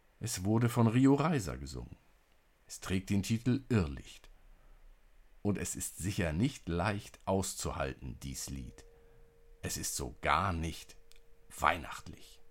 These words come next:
Und adventlich auch nicht. Und doch trifft es die Problemlage und die Hoffnung im Advent.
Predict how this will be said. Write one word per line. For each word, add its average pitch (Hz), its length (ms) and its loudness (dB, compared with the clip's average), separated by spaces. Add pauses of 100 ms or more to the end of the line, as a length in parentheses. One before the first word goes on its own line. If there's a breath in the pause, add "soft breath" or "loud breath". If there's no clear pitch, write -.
(1000)
Und 123 260 6
adventlich 87 600 -4
auch 113 160 0
nicht. - 360 -12 (800 soft breath)
Und 117 220 2
doch 160 240 2
trifft - 380 0
es 110 100 -2
die 117 140 0
Problemlage 98 1120 2 (760 loud breath)
und 113 180 0
die 127 100 4
Hoffnung 90 420 0
im 69 140 -6
Advent. - 560 -12